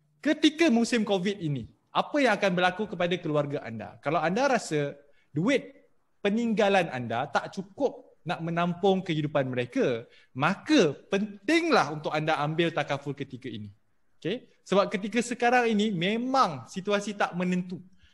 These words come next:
Orang mati kiri kanan. Saya tengok dekat kawasan perumahan saya ni, you know, kubur penuh. Kubur kereta, kalau kita tengok van jenazah non-stop akan sentiasa ada. Okey, sedih kalau kita tengok.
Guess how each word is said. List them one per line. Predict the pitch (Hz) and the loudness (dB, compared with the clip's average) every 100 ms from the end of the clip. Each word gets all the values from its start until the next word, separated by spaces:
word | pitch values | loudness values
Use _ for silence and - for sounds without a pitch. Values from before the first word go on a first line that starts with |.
| _ _ - | _ _ -2
Orang | 208 262 | 2 4
mati | 226 240 240 254 | 4 0 0 -2
kiri | 240 226 | -2 -4
kanan. | 233 240 226 117 - _ _ _ _ | -4 -4 -6 -8 -16 _ _ _ _
Saya | 208 | 2
tengok | 226 247 247 190 | 2 4 2 2
dekat | 202 208 | 2 2
kawasan | 220 220 | 2 0
perumahan | 226 226 240 240 | -2 -4 -2 -2
saya | 247 269 226 | -2 0 -2
ni, | 254 180 180 | -2 -6 -6
you | 196 | -4
know, | 254 - - _ _ _ | -4 -6 -14 _ _ _
kubur | 247 277 311 277 | 0 2 6 6
penuh. | 294 320 339 - - - _ _ | 6 4 4 2 -4 -20 _ _
Kubur | 285 302 320 247 - - - | -2 6 8 8 4 -6 -6
kereta, | 214 277 285 - 294 254 226 - | 0 0 -2 0 4 4 2 -2
kalau | 240 | -2
kita | 226 262 | -2 -2
tengok | 277 190 | -2 0
van | 196 262 | 0 0
jenazah | 247 254 269 277 170 | 0 -2 0 0 0
non-stop | 165 247 269 - 294 - - | -2 -2 -4 -6 -6 -6 -8
akan | 214 - 262 254 | -10 -6 -4 -4
sentiasa | 240 233 254 247 151 | -4 -4 -4 -4 -6
ada. | 160 131 - _ _ _ _ | -4 -6 -8 _ _ _ _
Okey, | 214 | -6
sedih | 233 247 233 156 | -2 0 2 0
kalau | - 170 170 | 0 0 0
kita | 170 | 0
tengok. | 165 156 - | -2 -4 -6